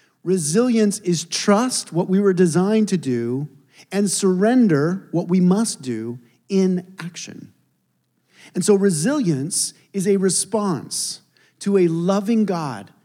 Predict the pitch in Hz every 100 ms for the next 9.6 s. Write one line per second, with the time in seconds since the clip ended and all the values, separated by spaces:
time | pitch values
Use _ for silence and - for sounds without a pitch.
0 | _ _ - 180 208 - 170 196 202 226
1 | 208 175 185 170 151 139 185 180 175 -
2 | 214 233 233 254 247 233 254 247 220 208
3 | 202 - 170 - 131 135 131 185 165 -
4 | 214 233 262 208 180 110 113 - - -
5 | - _ 185 196 202 170 175 - - 180
6 | 151 104 - - - _ 165 160 - 220
7 | 247 196 156 147 - - - - 214 226
8 | 220 214 143 120 127 - - 160 147 135
9 | 131 - - 156 - -